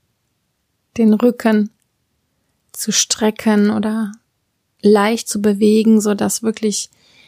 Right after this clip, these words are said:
jeder Punkt deines Körpers, der in Kontakt ist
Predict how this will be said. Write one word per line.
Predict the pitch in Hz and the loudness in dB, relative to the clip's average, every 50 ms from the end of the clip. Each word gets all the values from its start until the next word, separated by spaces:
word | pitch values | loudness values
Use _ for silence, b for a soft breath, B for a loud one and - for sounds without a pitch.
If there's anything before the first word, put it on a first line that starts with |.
| b b | b b
jeder | b 185 202 226 226 247 240 | b 0 2 4 4 2 0
Punkt | 247 - - 240 226 220 220 | -2 0 2 2 4 4 4
deines | 208 208 202 202 - - | 4 4 4 2 0 -2
Körpers, | - 220 208 202 - 208 180 - - | -2 -2 -2 0 -2 -4 -4 -6 -4
der | - 202 202 196 196 196 | -2 0 0 0 0 0
in | 196 202 202 196 | 2 2 2 2
Kontakt | - - 214 202 196 - - - - 254 _ _ - | 0 0 0 0 0 -2 -6 -10 -10 -14 _ _ -8
ist | - - 202 202 214 208 - - - - _ | -4 -2 -2 -2 -2 -2 -6 -10 -12 -16 _